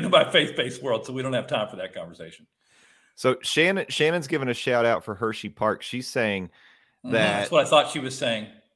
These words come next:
Speaker 2: they've got a kissing tower. At, what,
Speaker 1: Mm-hmm.
Speaker 2: what is that? What is that? I need more information, Shannon, because that sounds, I mean, that sounds romantic. How, how, how more ro-, how much more romantic can you get than a kissing tower?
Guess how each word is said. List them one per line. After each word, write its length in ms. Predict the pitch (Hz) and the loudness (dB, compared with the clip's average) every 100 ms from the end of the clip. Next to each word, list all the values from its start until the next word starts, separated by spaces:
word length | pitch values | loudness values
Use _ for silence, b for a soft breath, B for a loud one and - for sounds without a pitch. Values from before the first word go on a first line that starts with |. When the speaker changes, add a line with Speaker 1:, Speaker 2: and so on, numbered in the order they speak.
| _ 101 | _ -2
Speaker 2:
they've 180 | 120 110 | -2 2
got 180 | 131 | 0
a 60 | 104 | 0
kissing 560 | - - 165 - 110 87 | -4 -4 -4 -4 -6 -4
tower. 540 | 107 87 71 50 - _ _ - | -4 -2 -4 -10 -20 _ _ -4
At, 200 | 101 - | -4 -4
what, 200 | 120 147 | -4 -2
Speaker 1:
Mm-hmm. 80 | 190 | 2
Speaker 2:
what 140 | 165 | 4
is 160 | 196 151 | 4 4
that? 360 | 151 180 120 101 | 4 4 2 0
What 160 | 156 | 2
is 140 | 202 175 | 2 2
that? 300 | 117 85 - _ | 0 -2 -8 _
I 80 | 139 | 0
need 200 | 165 180 | 2 0
more 180 | 180 175 | 2 2
information, 760 | 156 139 135 160 - 107 95 - | 2 0 0 0 -2 -4 -6 -10
Shannon, 480 | - - 98 90 98 | -10 -4 -4 -4 -6
because 640 | 104 - 110 104 101 - - _ _ _ 113 | -6 -2 0 0 -4 -12 -18 _ _ _ 0
that 200 | 139 143 | 0 2
sounds, 760 | 165 156 123 107 95 - - _ _ _ _ _ _ _ | 2 4 4 0 -6 -12 -18 _ _ _ _ _ _ _
I 80 | 98 | -4
mean, 140 | 107 107 | -2 2
that 200 | 147 180 | 2 4
sounds 280 | 196 160 | 2 2
romantic. 580 | 139 123 123 160 101 87 | 2 0 0 -2 -4 -4
How, 140 | 120 101 117 | -4 -4 0
how, 280 | 139 147 - | 0 0 -2
how 180 | 127 | -2
more 260 | 143 147 151 | 0 0 0
ro-, 200 | 139 131 | 0 -2
how 120 | 131 135 | -4 -2
much 280 | 143 135 | -4 -6
more 160 | 131 127 | -6 -4
romantic 500 | 123 113 117 113 113 | -2 -2 -4 -6 -8
can 140 | 120 | -8
you 80 | 104 | -8
get 280 | 87 151 - _ _ | -6 -6 -6 _ _
than 120 | 90 | -12
a 60 | 82 | -10
kissing 440 | - 160 - 67 | -2 -2 -2 -14
tower? 420 | - 76 65 78 | -16 -16 -14 -16